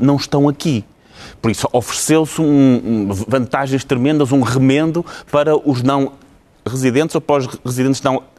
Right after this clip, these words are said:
habituais que durante muitos anos para, a, pagaram, conseguiam escapar-se a esta, esta fiscalidade aterradora. Depois começou-se a perceber que, para além destes,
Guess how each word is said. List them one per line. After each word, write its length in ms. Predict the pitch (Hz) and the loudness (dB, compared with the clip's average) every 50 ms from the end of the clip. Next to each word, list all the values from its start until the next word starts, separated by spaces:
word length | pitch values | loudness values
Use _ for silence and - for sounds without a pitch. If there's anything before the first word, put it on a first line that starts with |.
| _ _ | _ _
habituais 400 | 123 123 120 123 131 135 160 - | -4 -4 -2 -2 0 -2 -2 -2
que 120 | - - | -6 -4
durante 320 | 131 127 131 139 123 - 120 | -2 0 0 0 0 0 0
muitos 240 | 131 127 - - 131 | -2 -2 -2 -2 -2
anos 200 | 143 156 165 - | -2 -2 -4 -4
para, 340 | - 139 127 131 135 135 - - - - | -4 -2 0 0 -2 -2 -4 -8 -8 -6
a, 80 | - - | -4 -4
pagaram, 460 | - - 135 110 123 127 139 143 139 - - - - - - - - - - - | -4 -4 -2 0 0 0 2 0 -2 -2 -4 -10 -10 -8 -8 -8 -8 -12 -4 -2
conseguiam 500 | 143 127 - - 151 156 143 120 92 - - - - - - - - _ _ _ - | 0 0 0 2 2 4 4 4 2 -2 -8 -14 -20 -20 -20 -20 -20 _ _ _ -8
escapar-se 840 | - - - 165 131 - - 135 147 170 185 - - - - - - - - - - _ | -6 -4 -2 -4 -4 -2 -2 -2 -2 -2 -2 -4 -10 -12 -14 -16 -18 -20 -20 -20 -10 _
a 60 | 143 | -4
esta, 520 | 139 139 143 143 139 - - 147 143 135 - - | -2 0 0 -2 -4 -4 0 0 2 2 2 0
esta 240 | 131 131 - 151 | -2 -2 -2 -4
fiscalidade 520 | 131 - - - 139 135 123 135 131 131 123 - - _ - | -4 -2 0 2 2 4 4 4 2 2 0 -6 -8 _ -6
aterradora. 580 | 131 - - 123 120 98 101 90 78 73 76 - - - - - | -6 -4 -2 0 0 2 2 0 0 -2 -6 -10 -14 -20 -18 -12
Depois 220 | - - 226 214 | -4 -2 -2 -2
começou-se 480 | - - 240 202 - - 139 113 - 165 | 0 0 -2 0 0 -2 -4 -2 -2 -4
a 40 | 135 | -6
perceber 640 | 123 - - - - 165 160 190 202 226 233 226 226 - - - - _ | -4 -6 -10 -8 -6 -2 2 4 4 4 2 0 -4 -10 -20 -20 -12 _
que, 80 | - - | -6 -2
para 160 | - 202 196 | 0 0 0
além 240 | 190 190 190 190 180 | 2 2 2 2 2
destes, 400 | 185 202 226 220 - - - | 4 4 4 2 0 -6 -12